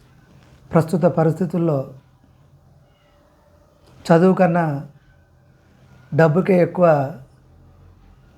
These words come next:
విలువిస్తున్నారు. సమాజం కూడా ఆ విధంగానే ఉంది. ఈసారి ఎలక్షన్లో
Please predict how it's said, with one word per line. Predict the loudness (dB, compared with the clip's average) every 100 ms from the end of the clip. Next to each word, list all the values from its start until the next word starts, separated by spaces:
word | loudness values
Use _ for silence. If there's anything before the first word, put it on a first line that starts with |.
| -20 -6 2
విలువిస్తున్నారు. | 4 2 0 -4 -4 -4 -4 -8 -18 -20 -20 -20 -20 -20 -20 -20 -20 -20 -20 -20 -20 -20 -18 -6 0
సమాజం | 2 4 2 0 0
కూడా | 0 0 0
ఆ | 0
విధంగానే | 0 -2 -2 -2 -4 -6 -12 -12 -6
ఉంది. | -4 -6 -10 -20 -20 -20 -18 -16 -14 -12 -12 -10 -10 -8 -10 -10 -12 -14 -18 -20 -20 -20 -18 -18 -16 -14 -12 -12 -10 -10 -10 -10 -10 -12 -14 -14 -2 0
ఈసారి | 2 2 2 2
ఎలక్షన్లో | 0 -2 -4 -2